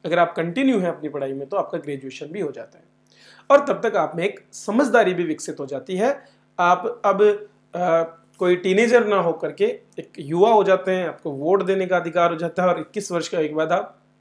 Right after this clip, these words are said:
विवाह भी कर सकते हैं। तो ये सारे सरकार के कुछ नियम हैं, उन्हीं के आधार पे ये इक्कीस वर्ष इसको रखा गया है। तो स्नातक और इक्कीस वर्ष ये दोनों हैं,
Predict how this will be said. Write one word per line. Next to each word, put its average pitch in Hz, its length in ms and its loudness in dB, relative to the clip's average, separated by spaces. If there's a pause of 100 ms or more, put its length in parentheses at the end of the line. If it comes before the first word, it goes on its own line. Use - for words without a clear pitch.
विवाह 208 280 4
भी 165 120 0
कर 156 140 -8
सकते - 340 -20
हैं। 135 60 -16
तो 165 60 -10
ये 208 140 2
सारे 214 280 6
सरकार 185 400 2
के 190 120 -4
कुछ 190 220 -4
नियम 202 300 2
हैं, 226 160 -4 (400)
उन्हीं 196 160 2
के 208 80 4
आधार 180 360 6
पे 190 60 0
ये 190 180 2
इक्कीस 202 440 -6
वर्ष 160 200 -2
इसको 156 260 -4
रखा 147 260 -6
गया 135 180 -18
है। - 180 -20 (1040)
तो 170 60 -6
स्नातक 202 580 0
और 196 100 4
इक्कीस 190 320 -4
वर्ष 180 180 -4
ये 175 60 -4
दोनों 160 280 0
हैं, 214 220 -4